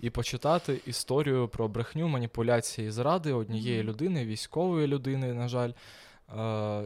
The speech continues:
Speaker 1: чи на щастя, я, я, я не знаю.
Speaker 2: Мгм.
Speaker 1: Ну, але це впливає на історію, те,
Speaker 2: Да,
Speaker 1: що він військовий.
Speaker 2: насправді, да, того, що це дає, типу, оцей величезний люфт для маневрів.
Speaker 1: Да. І, м, знову ж таки, маніпуляції тим,
Speaker 2: Да.
Speaker 1: що він
Speaker 2: Ти
Speaker 1: військовий.
Speaker 2: військовий.
Speaker 1: Ось, е,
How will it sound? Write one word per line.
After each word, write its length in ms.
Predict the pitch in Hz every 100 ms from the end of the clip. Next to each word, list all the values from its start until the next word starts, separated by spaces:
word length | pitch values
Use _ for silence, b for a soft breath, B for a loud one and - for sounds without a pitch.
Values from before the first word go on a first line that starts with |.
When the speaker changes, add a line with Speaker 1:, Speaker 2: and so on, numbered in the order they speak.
| -
Speaker 1:
чи 180 | - 123
на 100 | 107
щастя, 440 | - 107 110 -
я, 140 | 123 147 127
я, 140 | 131
я 200 | 113 117
не 120 | 117
знаю. 420 | 104 110 107 104 104
Speaker 2:
Мгм. 400 | 110 202 185 180
Speaker 1:
Ну, 120 | 151
але 280 | 156 143 151
це 140 | - 180
впливає 540 | - 175 151 110 101
на 120 | 107
історію, 420 | 104 - 110 104
те, 100 | 104
Speaker 2:
Да, 80 | 107
Speaker 1:
що 140 | 165 113
він 160 | 117
військовий. 360 | 110 - 180 202
Speaker 2:
насправді, 400 | - 220 240 196
да, 200 | 165 160
того, 220 | 170 180
що 140 | -
це 140 | 180 196
дає, 300 | 180 180 175
типу, 280 | 180 - 175
оцей 240 | 180 180
величезний 540 | 175 175 190 175 175
люфт 240 | 175 202 180
для 160 | 180
маневрів. 560 | 175 175 165 160 160 - _ -
Speaker 1:
Да. 360 | 117 117 107 98 - _ _ -
І, 160 | 113
м, 120 | 117 120
знову 220 | 120 143
ж 100 | 143
таки, 160 | 131 127
маніпуляції 800 | 120 120 127 110 92 - - -
тим, 120 | - 120
Speaker 2:
Да. 40 | 208
Speaker 1:
що 440 | 247 107 104 98
він 120 | 101 110
Speaker 2:
Ти 60 |
Speaker 1:
військовий. 560 | 185 - - - 165 165
Speaker 2:
військовий. 60 | - B B B B 104
Speaker 1:
Ось, 340 | 101 - - -
е, 880 | 110 107 104 104 104 101 98 101